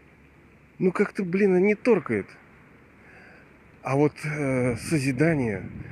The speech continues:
э, там, вот эта помощь, вот это да, это, это,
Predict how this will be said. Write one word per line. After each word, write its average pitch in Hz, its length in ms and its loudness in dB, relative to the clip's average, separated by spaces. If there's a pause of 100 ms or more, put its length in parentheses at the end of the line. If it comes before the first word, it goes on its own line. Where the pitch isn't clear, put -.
(760)
э, 110 380 -8
там, 104 340 -4
вот 110 160 -6
эта 110 340 -2 (300)
помощь, 180 520 6 (240)
вот 135 140 0
это 180 240 4
да, 117 280 0
это, 131 220 0 (360)
это, 147 320 2